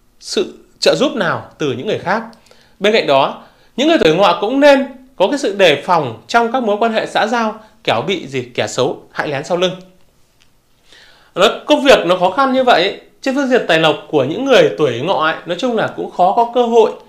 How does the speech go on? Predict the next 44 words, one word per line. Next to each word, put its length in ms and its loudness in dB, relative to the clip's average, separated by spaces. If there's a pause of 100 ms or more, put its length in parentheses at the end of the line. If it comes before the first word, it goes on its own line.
(320)
làm 200 -2
giàu 420 0
ở 120 -4
trong 200 -2
thời 100 -4
điểm 140 -4
này. 220 -2 (580)
Công 180 4
việc 220 6 (260)
có 140 0
nhiều 360 4
nguy 480 -2
cơ, 260 6 (460)
còn 200 2
có 60 2
thể 140 0
ảnh 200 -2
hưởng 260 -2
đến 200 0
cái 160 0
khoản 220 -4
thu 120 -2
nhập 180 2 (160)
cố 140 0
định 160 -4
của 100 -6
các 100 -2
bạn. 220 0 (480)
Những 120 -2
người 120 6
làm 180 4
kinh 140 -2
doanh, 220 0
đầu 120 2 (120)
tư 240 2 (140)
thì 80 -6
tốt 160 -2
nhất 200 -2
là 60 -2
nên 280 -6
bình 260 -6
tĩnh 260 -6
chờ 200 -4
đợi 220 0